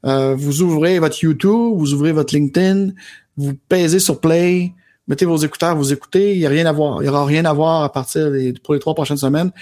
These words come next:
dans ces cafés Agile Lounge du mercredi en français. Donc, ce sera Serge Bouchard qui, qui va nous, qui va, qui va, qui va vous animer ça avec ses invités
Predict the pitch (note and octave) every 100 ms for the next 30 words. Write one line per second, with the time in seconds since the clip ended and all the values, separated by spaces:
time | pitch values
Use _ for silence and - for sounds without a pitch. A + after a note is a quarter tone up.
0 | - - E3+ F3 - F#3 F#3+ F3+ D#3+ -
1 | G3 F#3+ D#3 D3+ D3+ D3 D#3+ D#3+ D3 C3+
2 | C#3 C#3 - C3+ C#3+ C#3 A#2+ B2+ A#2+ D3+
3 | - - - - - _ C#3+ C#3+ C#3+ D#3
4 | F3 G3 F#3 E3+ - F3+ F3 - D3 B2
5 | C#3+ D3 D3+ C#3+ C3+ - - - D#3+ C#3
6 | C#3 C3+ D3 C3+ - C#3+ C3+ C3 C3+ C#3
7 | D3 D3+ C#3+ C3 - D#3 - - - -
8 | B2+ C3+ C#3+ C#3 C3 B2 D3+